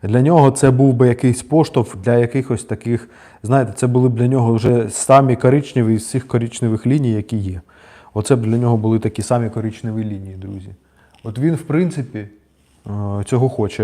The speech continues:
е, ну, хоче цієї ескалації. Він може прям робити все для цього, щоб, е, це,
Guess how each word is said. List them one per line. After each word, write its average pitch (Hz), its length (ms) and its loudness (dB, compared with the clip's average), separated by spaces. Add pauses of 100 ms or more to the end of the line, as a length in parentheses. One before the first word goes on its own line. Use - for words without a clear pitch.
е, 107 180 -4 (1040)
ну, 113 260 -2
хоче 139 280 4
цієї 127 280 4
ескалації. 107 600 -4 (840)
Він 139 220 2
може 135 220 6
прям 127 260 4
робити 135 320 4
все 117 240 0
для 107 120 -4
цього, 95 260 -6
щоб, 95 160 -14 (180)
е, - 20 -12 (380)
це, 104 240 -4